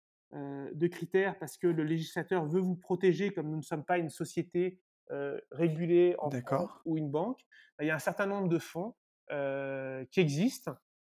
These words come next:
Speaker 1: heu, et qui, heu, qui vous, qui vous permettent, heu, d'investir dans, heu, heu, tout ce qui est, par exemple, agtech et foodtech. Donc, heu, donc on peut allier technologie, on peut allier, heu, start-up ou société un petit peu plus mature qui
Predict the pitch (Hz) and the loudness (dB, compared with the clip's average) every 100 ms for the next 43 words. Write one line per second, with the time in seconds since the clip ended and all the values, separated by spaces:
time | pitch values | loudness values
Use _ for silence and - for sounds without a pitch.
0 | _ _ _ _ - 147 131 135 135 139 | _ _ _ _ -10 -4 -4 -4 -4 -6
1 | - 151 - - 185 151 139 139 180 165 | -2 0 0 4 8 8 6 2 2 2
2 | 175 160 170 180 180 147 170 233 147 - | 2 0 0 4 4 4 4 2 -2 -8
3 | _ _ - 147 139 135 135 139 160 160 | _ _ -2 2 4 4 2 2 2 4
4 | 160 - 170 202 175 147 151 160 170 135 | 2 -2 0 0 0 -2 -2 0 -2 -4
5 | 135 _ _ _ 135 135 165 - 175 147 | -10 _ _ _ -12 -8 -6 -4 -2 -2
6 | 143 160 160 156 151 - 180 175 - 180 | -2 -4 -4 -6 -6 -2 -2 -2 -8 -12
7 | - 165 175 143 135 147 135 135 135 131 | -8 -4 -4 -4 -6 -4 -4 -2 -4 -4
8 | 131 135 139 147 139 180 175 214 190 208 | -6 -8 -8 -8 -4 -4 2 4 6 4
9 | 196 190 196 185 185 160 180 233 269 _ | 2 0 6 8 10 8 0 0 -2 _
10 | _ _ 165 - 185 170 180 196 175 - | _ _ -6 2 4 4 2 4 4 2
11 | - 185 - 196 202 165 170 - 175 180 | -4 -6 -2 -2 -2 -6 -8 -6 -4 -2
12 | 170 - 170 - 165 156 - 233 | -4 -6 -8 -4 -4 -4 -6 -8